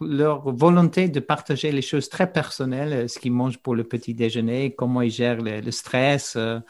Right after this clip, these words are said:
et, et, et, et ça donne une ambiance très, très sympathique et, et un peu un accès privilégié à ces grands chercheurs, euh, euh, qui ont l'air d'avoir tout réussi, mais, mais à, derrière, on voit que c'est, c'est les gens qui se posent des questions co-,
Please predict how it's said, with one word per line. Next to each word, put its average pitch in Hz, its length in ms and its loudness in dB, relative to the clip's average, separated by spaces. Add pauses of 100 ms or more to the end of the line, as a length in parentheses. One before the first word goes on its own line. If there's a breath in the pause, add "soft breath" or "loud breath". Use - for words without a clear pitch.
(680 loud breath)
et, 127 80 4
et, 143 240 4
et, 170 380 6
et 143 40 8
ça 160 200 4
donne 202 200 6
une 196 140 8
ambiance 202 400 6
très, 202 380 2
très 185 240 2
sympathique 175 840 -2
et, 151 560 6
et 156 120 2
un 165 160 6
peu 175 160 6
un 208 180 8
accès 175 280 6
privilégié 147 600 4
à 139 160 4
ces 117 200 -2
grands 135 280 2
chercheurs, 123 640 -4
euh, - 960 -12
euh, 120 140 -6
qui 127 200 0
ont 143 60 8
l'air 156 200 6
d'avoir 135 380 2
tout 160 180 0
réussi, 143 440 2
mais, 123 360 2
mais 123 200 0
à, 123 280 0 (280)
derrière, 135 640 2
on 120 100 0
voit 143 280 2
que 131 200 -6
c'est, 117 640 -6
c'est - 240 -10
les 113 140 -4
gens 135 180 -4
qui - 160 -12
se - 140 -8
posent 120 240 -6
des 117 120 -6
questions 131 320 -6
co-, - 200 -18